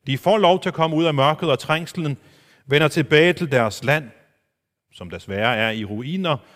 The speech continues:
så der er et større genopbygningsarbejde, de skal i gang med, og ikke, det sker også ved Guds hjælp ved hans profeter. Så ikke, Guds ord igennem Messias, det går først,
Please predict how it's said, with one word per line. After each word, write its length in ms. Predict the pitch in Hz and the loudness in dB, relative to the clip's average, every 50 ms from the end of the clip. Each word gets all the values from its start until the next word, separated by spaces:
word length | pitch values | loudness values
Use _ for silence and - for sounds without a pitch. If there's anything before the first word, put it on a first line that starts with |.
| _ _ _ _ _ | _ _ _ _ _
så 160 | _ - - 107 | _ -12 -8 -2
der 160 | 107 120 131 | 2 2 4
er 100 | 135 135 | 4 2
et 100 | 127 - | 0 -2
større 300 | - - 123 123 135 143 | -2 0 2 2 2 2
genopbygningsarbejde, 1120 | - 139 151 175 165 - 139 131 131 135 123 - 131 110 113 120 - 127 117 107 104 107 | 2 0 0 0 -2 -4 -4 -6 -6 -6 -6 -4 -4 -4 -4 -4 -4 -4 -4 -4 -4 -6
de 140 | 101 107 104 | -10 -12 -14
skal 280 | - - 117 104 92 - _ _ _ _ _ | -8 -6 -6 -6 -6 -8 _ _ _ _ _
i 80 | - 113 | -16 -6
gang 280 | - 139 143 143 139 | -2 -2 -2 -2 -4
med, 220 | 131 127 127 127 127 - - _ _ _ _ _ _ _ | -4 -2 -2 -2 -4 -8 -16 _ _ _ _ _ _ _
og 180 | - 110 117 | -12 -8 -8
ikke, 140 | 120 110 113 - _ - | -8 -8 -10 -14 _ -4
det 160 | 135 131 127 | -4 -4 -4
sker 240 | - - 131 117 117 | -4 -4 -4 -4 -2
også 360 | 95 113 120 135 131 - 165 | -2 -2 -2 -2 -2 -6 -8
ved 200 | 113 95 98 95 | -6 -6 -6 -6
Guds 340 | - - 113 117 117 - - | -4 -6 -6 -6 -8 -8 -6
hjælp 320 | 120 113 107 104 - - - - _ _ _ _ _ | -6 -6 -6 -6 -10 -18 -20 -20 _ _ _ _ _
ved 220 | - 104 104 98 98 - _ _ _ _ | -8 -6 -6 -6 -8 -12 _ _ _ _
hans 200 | _ 101 95 98 | _ -10 -10 -10
profeter. 520 | - - - 104 - 160 120 107 - - 85 - _ _ _ _ _ _ _ _ _ _ _ _ _ _ _ _ _ - - _ _ _ _ _ _ _ _ | -12 -14 -16 -12 -10 -10 -12 -10 -14 -18 -20 -20 _ _ _ _ _ _ _ _ _ _ _ _ _ _ _ _ _ -20 -20 _ _ _ _ _ _ _ _
Så 260 | - - - 160 151 | -12 -4 0 2 2
ikke, 300 | 151 151 147 151 143 135 - _ _ - | 2 0 -2 -6 -12 -14 -16 _ _ -6
Guds 260 | - 190 214 202 - | -4 -4 -4 -4 -2
ord 300 | 156 170 185 175 147 127 | 0 0 0 0 -2 -4
igennem 260 | 127 - 147 139 143 | -2 -2 0 0 0
Messias, 480 | 143 131 - 156 147 160 175 175 156 - | -2 -2 0 0 0 2 0 -2 -2 -4
det 160 | - 185 135 | -6 -4 0
går 520 | 156 147 135 123 117 101 - _ _ _ _ _ _ | 2 2 2 0 -2 -6 -12 _ _ _ _ _ _
først, 340 | - 139 147 175 170 - | -2 0 0 0 0 -4